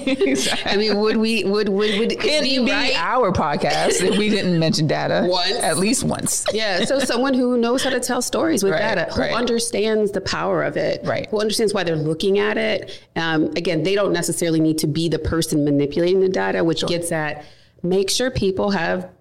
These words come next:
Speaker 2: teams,
Speaker 1: Yes,
Speaker 2: the
Speaker 1: support.
Speaker 2: resources. One person, no matter how brilliant they are, cannot do this alone,
Speaker 1: No.
Speaker 2: period. So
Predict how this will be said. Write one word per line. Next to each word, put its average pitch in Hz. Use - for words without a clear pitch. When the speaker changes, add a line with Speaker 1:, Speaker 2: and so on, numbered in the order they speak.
Speaker 2:
teams, -
Speaker 1:
Yes, 151
Speaker 2:
the 208
Speaker 1:
support. 185
Speaker 2:
resources. 139
One 220
person, 160
no 165
matter 151
how 165
brilliant 175
they 170
are, 143
cannot 156
do 165
this 165
alone, 151
Speaker 1:
No. 113
Speaker 2:
period. -
So 165